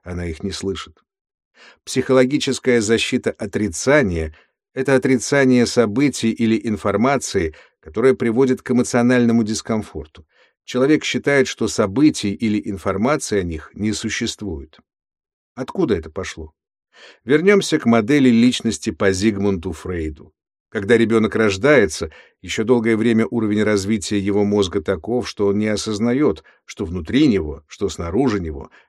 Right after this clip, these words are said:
где его желания, где чужие желания. Так, например, исчезновение предмета из поля зрения для ребенка означает полностью исчезновение предмета из жизни, в силу того, что ребенок пока еще не понимает трехмерность пространства.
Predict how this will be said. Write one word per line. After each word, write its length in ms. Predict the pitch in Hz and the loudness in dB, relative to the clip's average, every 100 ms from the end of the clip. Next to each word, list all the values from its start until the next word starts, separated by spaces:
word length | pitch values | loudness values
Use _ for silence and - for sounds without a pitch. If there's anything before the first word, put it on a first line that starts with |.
| - | -16
где 240 | 101 120 | -4 0
его 360 | 98 98 131 143 | 0 2 4 4
желания, 580 | 104 85 76 71 71 _ | 2 0 -6 -12 -20 _
где 240 | 90 92 95 | -8 -4 -4
чужие 520 | - 95 87 135 113 | -4 -6 0 2 2
желания. 580 | 82 82 76 78 87 - _ _ _ _ - - _ _ | 0 -6 -10 -14 -20 -20 _ _ _ _ -20 -20 _ _
Так, 240 | 147 160 143 | -2 2 4
например, 520 | 117 120 123 131 - - | 4 6 6 6 2 -4
исчезновение 800 | 117 - 123 120 123 131 123 110 | -4 0 2 4 4 6 4 2
предмета 560 | 110 107 117 107 85 | 0 0 2 2 0
из 120 | 80 | -8
поля 280 | - 90 85 | -8 -8 -6
зрения 460 | 80 98 127 104 87 | -4 0 0 0 -4
для 160 | 80 | -6
ребенка 440 | 85 82 151 139 101 | -4 -2 -2 0 -2
означает 600 | 98 117 - 151 135 - | 0 -2 0 0 0 -2
полностью 560 | 123 143 151 - 139 | 0 0 0 -4 -2
исчезновение 720 | 123 - 120 117 113 120 120 | -2 -2 -2 0 2 2 2
предмета 520 | 107 107 98 113 113 113 | -2 -6 -2 -2 -2 -2
из 100 | 107 | -2
жизни, 520 | 104 135 98 76 73 _ _ _ | -2 -2 -2 -6 -12 _ _ _
в 80 | - | -6
силу 220 | 156 123 | -4 -2
того, 260 | 107 123 | 0 2
что 180 | 131 - | 0 0
ребенок 400 | 104 101 120 104 | -2 0 0 0
пока 240 | 107 95 110 | -4 -4 -2
еще 280 | 107 - | -2 -2
не 120 | 107 101 | -4 -2
понимает 580 | 104 104 104 117 101 | -4 -2 0 0 -2
трехмерность 720 | - 104 - 107 98 92 - - | -2 -4 -2 -2 -2 -4 -10 -10
пространства. 760 | 85 - 87 73 - - _ | -10 -10 -14 -14 -16 -20 _